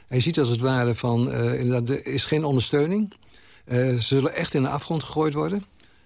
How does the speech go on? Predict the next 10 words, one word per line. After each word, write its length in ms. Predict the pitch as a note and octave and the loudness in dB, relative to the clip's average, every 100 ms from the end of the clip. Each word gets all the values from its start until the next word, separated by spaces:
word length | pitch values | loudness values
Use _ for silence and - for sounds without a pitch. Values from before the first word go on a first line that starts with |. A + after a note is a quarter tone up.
| - | -2
met 180 | C3 | 0
het 160 | C3+ B2+ | 0 -2
radicale 560 | - B2+ D3+ C#3+ C#3 C#3 | 0 0 0 0 0 0
kapitalisme 560 | C3+ - C3 C#3 D3 | -4 -2 -2 0 -2
wat 100 | A#2+ | -2
de 60 | A#2 | 0
Harvard 360 | A#2 C3 C3 | 0 0 -2
Boys 220 | A#2 C3+ - | -2 -2 -2
gingen 200 | C#3 C#3+ | -2 -2
invoeren. 520 | C3+ B2+ C3+ C#3+ | -4 -2 -2 -2